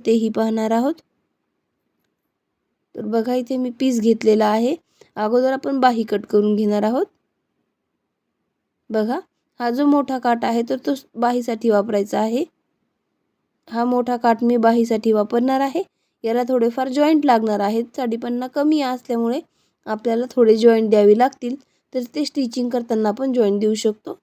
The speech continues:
बघा, इथला मधला भाग वेगळा करून घ्यायचा लगेच, जॉईंट असेल तर, म्हणजे दोन भाग वेगळे होतील. आता खालचा काठ छोटा आहे,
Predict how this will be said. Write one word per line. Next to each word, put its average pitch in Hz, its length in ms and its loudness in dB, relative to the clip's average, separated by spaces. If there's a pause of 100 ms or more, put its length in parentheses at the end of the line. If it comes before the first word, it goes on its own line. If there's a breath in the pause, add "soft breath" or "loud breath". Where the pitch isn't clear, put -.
(1040)
बघा, 220 300 -2
इथला 233 240 0
मधला 220 320 0
भाग 226 240 -2 (360)
वेगळा 214 340 2
करून 208 300 0
घ्यायचा 202 300 0
लगेच, 214 360 -2 (320)
जॉईंट 214 320 -4
असेल 208 380 -2
तर, 294 140 0 (920)
म्हणजे 214 240 0
दोन 226 260 2
भाग 233 200 0
वेगळे 233 320 4
होतील. 220 360 -2 (340 soft breath)
आता 226 260 -4
खालचा 254 340 2
काठ 220 260 0
छोटा 226 300 2
आहे, 220 280 2